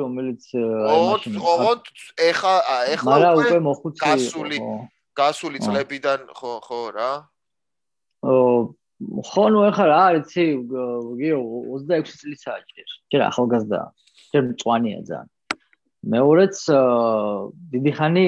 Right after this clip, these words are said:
Speaker 1: ორი წელი გა-, გაუჩნდა იმის გამო, დოპინგ ტესტის გამო, იმიტომ რომ იუსადა თვითონ არ იცის, რას აკეთებს და შიგა აქვს და ვაფშე ისეთ სასპენშენებს იძლევიან, საერთოდ თვითონ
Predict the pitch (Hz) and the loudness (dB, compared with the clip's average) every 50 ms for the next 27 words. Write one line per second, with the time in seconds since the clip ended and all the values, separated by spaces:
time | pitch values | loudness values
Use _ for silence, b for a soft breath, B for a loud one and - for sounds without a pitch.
0 | 170 151 147 101 98 - - 120 127 135 143 139 - - 131 139 165 180 185 175 | 2 2 0 -4 -6 -6 -4 -4 -2 -2 -2 -2 -2 -2 0 2 4 4 4 4
1 | 156 139 131 123 123 120 120 120 117 120 117 123 123 - - - - 170 170 165 | 2 0 -2 -2 -2 0 0 -2 -2 -4 -4 -4 -4 -6 -10 -6 -4 -2 -2 -2
2 | 143 127 127 123 123 123 120 113 110 101 98 95 - _ _ 90 - _ _ _ | -4 -8 -12 -14 -10 -8 -8 -8 -8 -12 -16 -18 -18 _ _ -20 -20 _ _ _
3 | - 120 117 - 139 135 127 - - 123 - - - 117 117 123 123 139 160 156 | -8 -6 -4 -4 -4 -6 -6 -8 -8 -8 -6 -6 -8 -4 -2 -2 0 2 0 -2
4 | 139 123 - 131 131 143 135 117 113 113 - - 127 131 139 - - 127 - 123 | -2 -2 -2 0 2 2 2 0 -2 -6 -4 -4 -2 -2 -2 -4 -6 -6 -6 -6
5 | 117 113 113 117 - - - - 110 101 - - 110 - - - _ - 95 104 | -4 -4 -4 -6 -6 -12 -8 -6 -6 -4 -4 -4 -6 -6 -8 -14 _ -20 _ _
6 | 120 135 135 - - - 127 113 110 113 98 95 92 - - _ _ _ 135 131 | -2 -2 0 -2 -2 -2 -2 0 0 2 0 0 0 -2 -6 _ _ _ 0 0
7 | 120 110 110 - - - 110 107 113 135 117 107 _ b b b b _ - - | 2 0 0 -2 -2 -4 -4 -2 -2 -2 -4 -4 _ b b b b _ -6 -4
8 | 123 - - - 127 117 - 127 123 120 110 117 117 113 117 123 127 123 117 123 | -4 -4 -6 -8 -6 -4 -2 -2 0 -2 -2 -4 -6 -6 -2 0 0 2 2 4
9 | 139 156 160 147 - - - - - - - 127 151 151 - _ - - - - | 2 2 2 0 -4 -8 -14 -20 -8 -4 -2 -2 -2 -4 -6 _ -8 -8 -6 -4
10 | 143 | -4